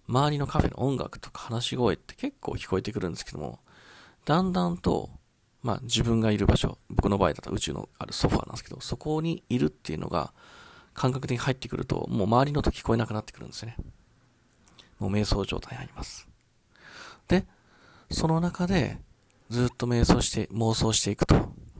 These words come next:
大体まあ、十分、二十分は結構経ちます、すぐに。で、なんとなく感覚が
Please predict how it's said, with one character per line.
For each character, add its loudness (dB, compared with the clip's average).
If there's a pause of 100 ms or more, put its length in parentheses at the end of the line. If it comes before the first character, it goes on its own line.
(440)
大 -4
体 6
ま 2
あ、 -6
十 -4
分、 -4
二 -2
十 -2
分 -4
は -6
結 -6
構 4
経 2
ち -4
ま -6
す、 -2
す -4
ぐ -10
に。 -12 (1500)
で、 0
な 2
ん 0
と 2
な 4
く -16
感 2
覚 0
が 0